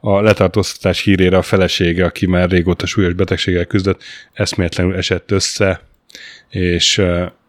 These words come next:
hát az új-, újpesti kórszá-, kórházba szállították az asszonyt, ahol néhány óra múlva meghalt.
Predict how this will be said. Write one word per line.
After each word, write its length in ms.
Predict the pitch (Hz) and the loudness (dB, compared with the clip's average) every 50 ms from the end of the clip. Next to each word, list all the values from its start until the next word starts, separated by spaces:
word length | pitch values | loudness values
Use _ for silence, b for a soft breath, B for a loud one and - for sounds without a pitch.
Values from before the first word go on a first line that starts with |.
| _ _ _ | _ _ _
hát 180 | - - 101 | -6 -4 -2
az 100 | 92 95 | 0 2
új-, 160 | 98 101 101 113 | 2 2 0 0
újpesti 420 | 117 110 104 - 95 - - 104 | 0 0 0 0 -2 -4 -4 -6
kórszá-, 420 | - - 104 98 92 - - 101 110 | -4 -2 -2 -2 -2 -2 -4 -4 -2
kórházba 380 | 104 110 101 95 92 90 90 90 | -2 0 2 2 2 0 -2 -2
szállították 500 | - - 95 95 95 95 - - 90 90 | -4 -4 -4 -4 -6 -6 -6 -6 -4 -2
az 60 | 92 | 0
asszonyt, 300 | 92 92 - - 92 90 | 0 0 0 0 -2 0
ahol 120 | 92 85 90 | 0 2 2
néhány 300 | 92 85 85 87 87 90 | 2 0 0 0 0 0
óra 180 | 87 85 82 | 2 2 2
múlva 240 | 85 85 85 82 85 | 2 2 2 0 0
meghalt. 680 | 80 82 82 - - - - 87 82 82 - - - - | -2 -2 -4 -6 -6 -4 -2 -2 -2 -4 -6 -10 -16 -18